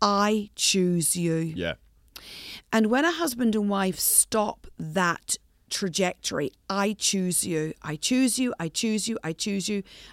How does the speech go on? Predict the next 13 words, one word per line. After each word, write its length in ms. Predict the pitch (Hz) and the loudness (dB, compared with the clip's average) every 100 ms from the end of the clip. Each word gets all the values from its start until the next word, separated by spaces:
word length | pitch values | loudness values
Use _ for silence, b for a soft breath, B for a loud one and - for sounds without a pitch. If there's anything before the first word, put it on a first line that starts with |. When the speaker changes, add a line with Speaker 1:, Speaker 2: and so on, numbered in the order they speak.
| B | B
Speaker 1:
I 80 | 160 | -6
choose 260 | 190 170 | -2 -2
to 60 | - | -2
love 200 | 180 202 | -4 -2
you, 100 | 214 | -2
I 80 | 185 | -4
choose 200 | 175 156 | -6 -6
to 80 | 160 | -4
serve 300 | - 180 170 | -2 -2 -2
you, 120 | 185 | -2
I 120 | 165 165 | -4 -4
choose," 440 | - 180 175 - b b b b b - | -2 -2 -4 -8 b b b b b -6
um, 300 | 196 165 170 | -2 -2 -4